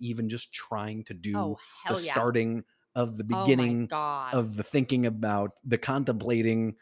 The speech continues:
Speaker 2: <gasps>
Speaker 1: of the, you know what I'm saying?
Speaker 2: Yes.
Speaker 1: All of it's the journey. So if we can stay, like you said, if we can just be
Speaker 2: Yeah.
Speaker 1: aware of what comes up in every stage of that thing,
Speaker 2: Yeah.
Speaker 1: how we do one thing is how we do everything.
Speaker 2: Yeah.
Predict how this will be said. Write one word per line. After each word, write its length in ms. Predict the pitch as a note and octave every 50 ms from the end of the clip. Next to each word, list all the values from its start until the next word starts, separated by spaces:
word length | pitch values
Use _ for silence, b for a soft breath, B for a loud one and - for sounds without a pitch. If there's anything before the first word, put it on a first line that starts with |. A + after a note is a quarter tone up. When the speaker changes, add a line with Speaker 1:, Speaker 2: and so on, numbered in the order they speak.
| b b b -
Speaker 2:
<gasps> 100 | - D#4+
Speaker 1:
of 480 | C3 C3 C3 A#2+ A#2 A2+ A#2+ A#2+ B2 B2
the, 400 | B2 A2+ A2+ A2+ A2+ A2 G#2+ -
you 100 | - D#3+
know 60 | F3
what 80 | F#3+ F#3+
I'm 80 | F#3 E3
saying? 300 | - - C3+ C#3+ D#3+ G3
Speaker 2:
Yes. 340 | A#3 B3 D#4 A#4+ A4 D4+ - - - - - - - -
Speaker 1:
All 240 | - C#3 D#3 F3+ F#3
of 100 | F#3+ F3 F3
it's 160 | - - -
the 100 | - B2+
journey. 240 | A#2 C3+ C#3+ C3+ A#2
So 220 | - - A#2+ A#2
if 140 | A#2 A2+ -
we 100 | C3 B2+
can 180 | B2 - C3 A#2+
stay, 220 | - - - A#2+ A#2
like 140 | A2+ A2
you 60 | - G#2+
said, 160 | - B2 G#2
if 80 | -
we 80 | G#2+ A2+
can 60 | A#2+ A#2
just 160 | A2 - -
be 80 | G2 A2
Speaker 2:
Yeah. 180 | G#2 G#2 -
Speaker 1:
aware 520 | F#2+ F#2 F2+ F2+ F#2+ F#2+ G2+ A2 A2+ A2 G#2
of 100 | F#2 F#2+
what 140 | G2 - -
comes 220 | - F#2+ G2 G2
up 160 | G2 G2 - _ _ -
in 160 | F#2+ F2+ - _ _ -
every 380 | - E2+ F#2+ F#2+ F#2 G2+ G2+ F#2+
stage 640 | - - - - - _ - F2 E2+ F2+ F#2 B2
of 80 | D3+ D3+
that 300 | E3 E3+ F#3+ F#3+ G3 G3+
thing, 100 | G#3 F#3+
Speaker 2:
Yeah. 380 | G#3 G#3 G3+ G3+ G3 F#3 F3 F3 E3+ b b b b
Speaker 1:
how 200 | - - - D3 E3
we 60 | F3+
do 120 | F3 - -
one 140 | - F#2+ -
thing 120 | - -
is 100 | - -
how 100 | - - G3
we 100 | - D#3
do 200 | C3+ A#2 F#2+ D#2+
everything. 360 | - - - - - - -
Speaker 2:
Yeah. 400 | E3+ E3+ E3+ F3+ F#3 G3 F#3+ F#3